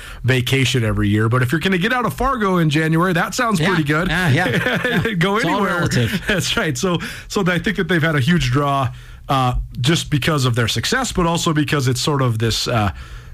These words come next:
Speaker 1: this affordable and, uh, easy to plan thing. You know when it's gonna be. I mean, we've seen people down there that are just staying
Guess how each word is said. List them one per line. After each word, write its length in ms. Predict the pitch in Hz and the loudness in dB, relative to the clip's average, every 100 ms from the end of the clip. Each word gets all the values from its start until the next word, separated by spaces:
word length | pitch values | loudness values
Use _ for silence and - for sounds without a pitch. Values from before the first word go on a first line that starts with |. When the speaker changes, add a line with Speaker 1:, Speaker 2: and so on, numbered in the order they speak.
| - | -6
Speaker 1:
this 200 | 120 120 | 0 0
affordable 800 | 143 120 - 190 180 170 175 147 - - - - | 0 -2 0 2 2 2 0 -2 -6 -18 -8 -2
and, 340 | 139 135 127 | 2 2 2
uh, 380 | 127 120 113 117 - | 2 2 2 -2 2
easy 260 | 180 175 180 | 2 4 4
to 80 | 151 | 2
plan 340 | 170 165 151 | 2 2 2
thing. 220 | 127 196 | 2 2
You 80 | 185 | 4
know 160 | 143 160 | 2 2
when 120 | 165 | 2
it's 120 | 143 | 0
gonna 180 | 156 135 | 0 2
be. 300 | 131 208 233 | 2 2 2
I 80 | 156 | 2
mean, 200 | 147 143 | 2 2
we've 220 | 170 226 | 2 2
seen 220 | 170 170 | 2 2
people 240 | 139 156 151 | 2 0 0
down 240 | 143 143 | 0 0
there 220 | 151 180 | 2 2
that 80 | 160 | 0
are 80 | 135 | 0
just 160 | 127 - | 0 -2
staying 480 | - 123 151 175 | -2 0 2 2